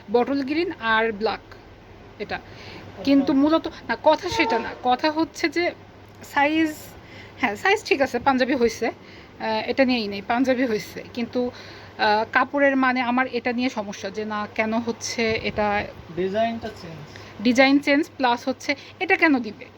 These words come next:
Speaker 1: পনেরোশো টাকা লিখে সেটা পাঁচশো টাকা, আহ, দিয়ে তো লাভ নেই। পাঁচশো টাকায় লিখুক, সেটা মানুষ মানুষের ই বিবেচনা করে সেটা নিবে, তাই না? আর হ্যাঁ, তো এটা যদি কেউ ভেবেই করে যে না,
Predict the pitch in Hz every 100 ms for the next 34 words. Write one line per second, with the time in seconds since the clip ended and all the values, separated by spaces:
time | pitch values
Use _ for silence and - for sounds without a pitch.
0 | - 262 247 269 - 285 285 277 254 294
1 | 269 277 262 240 - 262 254 254 247 220
2 | 214 226 233 202 233 226 226 220 233 240
3 | 202 196 269 - - - 440 - 381 330
4 | 269 240 - 262 - - - 311 294 285
5 | 294 - 269 262 277 247 240 214 214 240
6 | 220 240 226 233 220 226 214 226 220 185
7 | 196 - - - - - - 233 247 302
8 | - - 202 202 208 208 214 - - -
9 | - 247 190 240 233 - 254 247 294 311
10 | 311 311 320 277 262 269 233 277 262 269
11 | 269 269 247